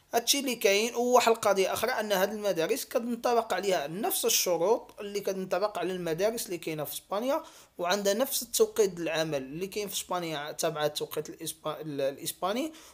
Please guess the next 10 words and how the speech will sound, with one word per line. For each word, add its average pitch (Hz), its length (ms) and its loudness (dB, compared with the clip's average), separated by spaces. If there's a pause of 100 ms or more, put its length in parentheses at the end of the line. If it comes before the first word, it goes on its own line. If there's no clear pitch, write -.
(120)
والنقط 226 840 2
و-، 180 520 4
والمع-، 208 560 0
يعني 165 600 -2
نفس 233 640 0
ال-، 175 760 -2
الشروط 202 600 4
والامور 196 420 -2
اللي 175 120 -4
كتنطبق 185 680 0